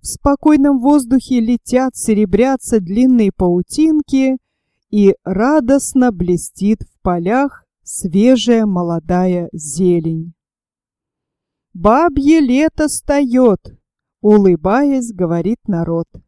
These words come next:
Одни зайчихи никак не могут успокоиться, всё ещё не могут помириться, что лето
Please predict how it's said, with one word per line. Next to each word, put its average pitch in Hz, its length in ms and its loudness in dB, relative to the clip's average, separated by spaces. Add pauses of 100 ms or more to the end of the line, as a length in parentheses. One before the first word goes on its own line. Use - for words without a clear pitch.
(1080)
Одни 262 460 2
зайчихи 240 760 0
никак 208 520 0
не 190 140 -2
могут 202 440 0
успокоиться, 180 1080 -2 (380)
всё 302 340 2
ещё 294 400 2
не 262 180 4
могут 269 460 2
помириться, 277 1000 0
что - 380 2
лето 233 600 0